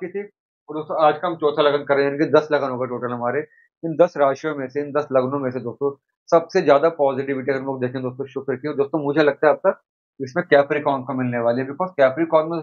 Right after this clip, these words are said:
शुक्र eleventh house में land करेगा after being the lord of दोस्तों fifth, अ, अ, क्या बोलते हैं, fifth house और टेंथ house। भाग्य का लॉर्ड दोस्तों भाग्य स्थान पर जाके share market से भाग्य बढ़ाएगा, Mutual fund से,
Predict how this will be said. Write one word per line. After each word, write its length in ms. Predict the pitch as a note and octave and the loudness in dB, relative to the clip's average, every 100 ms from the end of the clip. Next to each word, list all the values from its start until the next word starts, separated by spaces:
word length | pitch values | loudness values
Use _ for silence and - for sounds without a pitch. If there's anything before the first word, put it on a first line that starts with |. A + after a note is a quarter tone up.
| - | -10
शुक्र 220 | E3+ - | -14 -12
eleventh 360 | D#3+ D3 C3+ D3+ | -8 -4 -4 -4
house 260 | D#3+ D3 B2+ | 0 0 0
में 100 | C3 | 0
land 200 | B2 A#2+ | 0 0
करेगा 340 | A#2+ A2+ C3+ D3 _ _ _ - | 0 0 0 -4 _ _ _ 2
after 300 | C#3 C#3+ D#3+ D#3+ | 4 4 2 2
being 200 | D3+ D#3 | 2 4
the 80 | D3+ | 4
lord 160 | C#3+ C#3+ | 6 4
of 80 | |
दोस्तों 220 | C3+ C3+ D3 | 0 -6 -4
fifth, 280 | C#3+ - | -4 -4
अ, 100 | B2+ A#2 - _ A#2 | -4 -4 -6 _ -8
अ, 220 | A2 G#2 _ | -8 -10 _
क्या 120 | C3+ | 4
बोलते 220 | B2 A2+ | 4 2
हैं, 60 | A#2+ | 0
fifth 240 | C#3 C3+ | -2 2
house 160 | F#3 A3+ - _ _ - | 0 0 -4 _ _ -4
और 120 | D3 | 2
टेंथ 260 | D3 C3 B2 | 4 4 0
house। 220 | A#2 G#2+ _ _ _ _ _ _ | -4 -6 _ _ _ _ _ _
भाग्य 440 | D3+ B2 C#3 - E3+ | -6 2 2 4 2
का 100 | E3+ | 4
लॉर्ड 260 | D#3+ E3 | 4 2
दोस्तों 240 | D#3+ D#3+ D3+ | 0 -6 -4
भाग्य 280 | B2+ C3 | -2 0
स्थान 200 | D3+ D#3 | 0 0
पर 160 | D3 D#3 | 0 -2
जाके 200 | D3 D3 | -2 -4
share 260 | - C3+ C#3 | -2 0 2
market 320 | C#3+ C#3 D3+ | 2 2 -2
से 100 | D3 | -4
भाग्य 280 | B2+ B2+ C#3 | -2 2 4
बढ़ाएगा, 340 | C#3 C#3 D#3 - _ _ - | 6 4 2 -8 _ _ -18
Mutual 380 | B2+ C3+ C3 D3+ | -8 -4 0 2
fund 220 | D#3 D3 | 4 2
से, 240 | D3 D#3+ | 2 -2